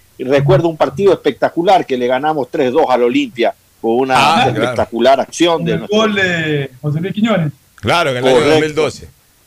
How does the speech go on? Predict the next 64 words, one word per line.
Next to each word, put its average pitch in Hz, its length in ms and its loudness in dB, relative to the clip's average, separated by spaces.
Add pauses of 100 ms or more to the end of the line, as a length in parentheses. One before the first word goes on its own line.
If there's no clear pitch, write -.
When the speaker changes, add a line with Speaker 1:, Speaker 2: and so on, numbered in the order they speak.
(400)
Speaker 2:
Pero 135 140 0
no, 160 60 0
entonces, 175 260 0
Speaker 1:
Así 147 200 0
es. 107 160 0
Speaker 2:
eh, 147 40 -2
entonces 175 300 -4
no 170 80 -4
es 175 120 0
la, 165 160 2
Speaker 3:
Ese 247 80 0
fue - 140 -10 (240)
Speaker 2:
no 143 100 -2
es 160 60 0
Speaker 3:
el 185 60 -2
Speaker 2:
la 185 60 2
de 180 80 2
la - 60 -2
Speaker 3:
partido 139 220 -2
Speaker 2:
final - 180 -4
del 151 100 -2
Speaker 3:
de 147 60 -4
infarto 254 260 2
Speaker 2:
dos - 40 -6
mil - 180 -2
catorce. - 60 -6
Speaker 3:
para 180 120 -2
los 175 180 0
hinchas 214 240 -6
de 175 60 -2
Flamengo. 170 540 -4 (460)
Speaker 2:
No, 208 220 -2
fue, 156 140 -2
Speaker 3:
Porque - 160 0
Speaker 2:
fue. 135 120 -4
Speaker 3:
hasta 175 100 -14
los 180 140 -8
noventa 233 360 -2
minutos 226 580 2
estaban 220 360 -2
eliminados, 214 800 0
metió 208 340 -6
el 208 80 -4
gol 214 260 -2
Olimpia 220 640 0
y 196 140 -2
festejaron 202 640 0
a 202 60 -2
más 214 180 4
no 226 180 -2
poder, 226 320 2
y 214 60 4
al 202 80 0
minuto 214 340 -2
seguido 208 320 2
Emelec 196 340 2
les 196 100 0
metió 180 240 -2
el 196 60 -6
tercer 165 200 -4
Speaker 2:
Es 156 60 4
que 214 120 -2
Speaker 3:
gol 202 140 -2
y 165 240 -6